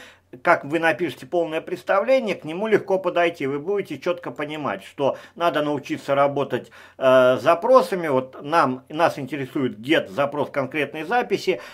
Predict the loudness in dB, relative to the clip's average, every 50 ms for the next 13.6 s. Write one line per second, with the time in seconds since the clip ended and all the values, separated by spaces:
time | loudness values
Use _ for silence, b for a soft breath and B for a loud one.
0 | B B B 2 2 2 2 2 -2 -4 -6 -6 -6 -6 0 0 0 2 2 2
1 | 2 0 0 -2 -4 -4 -4 -6 -4 -2 0 0 0 0 -4 -4 -2 0 0 0
2 | B B B B B B 0 4 6 6 8 8 6 6 6 4 4 0 -8 _
3 | -10 -2 2 4 6 6 6 6 4 -2 -8 _ 2 2 2 2 0 -6 -8 -2
4 | 2 4 6 8 8 6 4 2 0 -4 -4 -4 -4 -2 0 0 0 0 -4 -4
5 | 0 4 6 6 6 6 4 2 0 0 0 0 -2 -2 -2 0 2 2 2 2
6 | 0 -4 -10 -12 -14 -14 -10 -6 -4 0 2 2 2 2 2 0 0 -2 -4 -4
7 | -6 -6 -6 -4 -2 -2 2 4 4 2 2 0 -4 -6 -6 -8 -6 0 4 6
8 | 6 6 6 B B B B B B B _ 4 4 4 6 6 2 0 0 -2
9 | 4 6 6 6 6 2 -4 -8 -4 0 2 4 4 4 2 0 -6 -8 -10 -8
10 | -4 -4 -2 0 0 2 4 6 6 6 6 4 0 -2 -10 B B B B B
11 | B B B B B B B 2 4 4 6 6 4 4 4 4 4 4 2 2
12 | -4 -10 _ B B B B B B _ 4 6 8 8 8 6 0 -6 -2 -2
13 | -2 0 2 2 6 6 6 6 6 0 -8